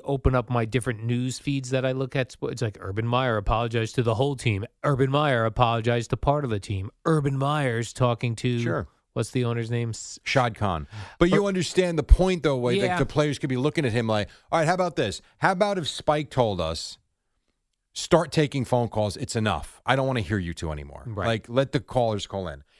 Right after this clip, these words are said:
Speaker 2: And then let's say Spike did a show, and we, and that's what we did. No problem, we did it. And then all of a sudden, Spike came in and did a show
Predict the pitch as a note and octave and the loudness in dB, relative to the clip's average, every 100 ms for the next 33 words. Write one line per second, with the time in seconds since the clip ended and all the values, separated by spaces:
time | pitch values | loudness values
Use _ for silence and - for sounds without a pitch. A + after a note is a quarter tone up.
0 | _ C3+ D3+ D#3 F3+ - F3+ - - E3 | _ 0 0 0 -2 0 -2 -2 -2 -2
1 | D#3+ D3 A#2+ G2+ B2+ A#2 C3 C#3+ C#3+ D3+ | -2 -4 -4 -2 -2 0 0 0 0 0
2 | D#3 D#3 C#3+ F#2 D#2 G#2+ C3 C#3 C3 A#2+ | -2 -2 -2 -2 -4 -4 -2 -2 -2 -4
3 | A2+ A2+ A2 F#2 G#2+ C#3 D#3+ D3+ D3 B2 | -6 -8 -8 -8 -6 -4 -4 -6 -6 -8
4 | - B2 C#3 C#3+ C3 A#2 A2+ G#2 F#2 E3 | -6 -6 -4 -4 -4 -4 -4 -4 -4 -2
5 | B2+ F#2+ F#2+ | -2 -4 -6